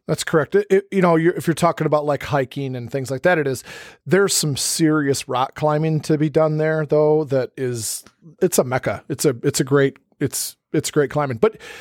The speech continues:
there is so much there.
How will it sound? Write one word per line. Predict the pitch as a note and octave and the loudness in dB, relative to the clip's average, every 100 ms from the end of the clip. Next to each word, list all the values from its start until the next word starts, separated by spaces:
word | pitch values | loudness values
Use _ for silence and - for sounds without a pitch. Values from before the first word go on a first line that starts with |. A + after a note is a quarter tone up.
| - - - | -20 -20 -2
there | A3+ C#4 | 0 4
is | A#3+ - | 2 2
so | - - F3 F3 | 0 2 2 2
much | D#3 D3 C#3+ - - - _ _ | 2 0 0 -4 -8 -8 _ _
there. | C3+ A2+ C#3 C3 G2 | -8 -2 -2 -2 -6